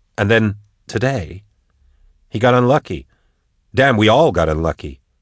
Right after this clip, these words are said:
"No," said Drusha. "If you were the beast, wouldn't today be a good day to turn and take him out?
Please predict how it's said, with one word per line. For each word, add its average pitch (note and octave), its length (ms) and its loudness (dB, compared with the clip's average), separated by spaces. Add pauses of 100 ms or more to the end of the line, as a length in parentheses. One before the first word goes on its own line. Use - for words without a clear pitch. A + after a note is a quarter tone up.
(380)
"No," B2+ 480 0 (400)
said D2+ 180 -12
Drusha. D2+ 340 -12 (680)
"If - 300 -4
you C3 200 0
were D#2+ 200 -6
the G2+ 80 -6
beast, - 460 -12 (360)
wouldn't D#3+ 240 -2
today C3+ 320 0
be C3 140 -2
a B2 60 0
good A2 220 -4
day B2+ 180 2
to A#2 120 -10
turn G2+ 440 0
and G2+ 280 -6
take B2 200 -4
him B2+ 100 -4
out? F2+ 240 -4